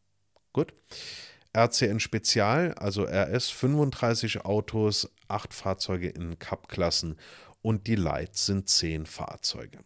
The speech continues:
Zum Ablauf, los geht's am Donnerstag um acht Uhr fünfzehn. Die R C N fährt fünfzehn Runden, die R C N Light acht Runden. Bei den fünfzehn Runden sind's zwei Runden auf Sollzeit, zehn auf Bestzeit, zwei auf Maximalzeit, fünfundvierzig Minuten, die Tankrunden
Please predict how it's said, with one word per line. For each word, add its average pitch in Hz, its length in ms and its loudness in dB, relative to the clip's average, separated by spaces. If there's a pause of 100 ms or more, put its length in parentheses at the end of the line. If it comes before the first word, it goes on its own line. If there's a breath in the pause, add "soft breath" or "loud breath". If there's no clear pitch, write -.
(120)
Zum - 260 -4
Ablauf, 135 540 4
los 123 240 2
geht's 120 240 0
am 95 300 -2
Donnerstag 127 640 2
um 104 160 0
acht - 240 -6
Uhr 98 160 -2
fünfzehn. 151 640 2 (480 loud breath)
Die 95 60 0
R 101 180 0
C - 160 2
N 101 280 0
fährt 98 340 0
fünfzehn 117 600 0
Runden, 98 380 0
die 87 120 -2
R 85 200 -4
C - 160 -2
N 78 160 -4
Light 76 360 -6
acht - 340 -4
Runden. 92 560 0 (180)
Bei 85 220 0
den 80 180 -4
fünfzehn 117 600 -2
Runden 98 420 0
sind's 82 400 -2 (340 loud breath)
zwei 104 380 6
Runden 131 320 4
auf 101 180 0
Sollzeit, 110 640 0
zehn 104 320 2
auf - 220 -4
Bestzeit, - 720 -2
zwei 78 460 2
auf - 200 -6
Maximalzeit, 127 1000 0
fünfundvierzig - 540 -6
Minuten, 123 420 -2
die 87 100 -10
Tankrunden 95 640 -2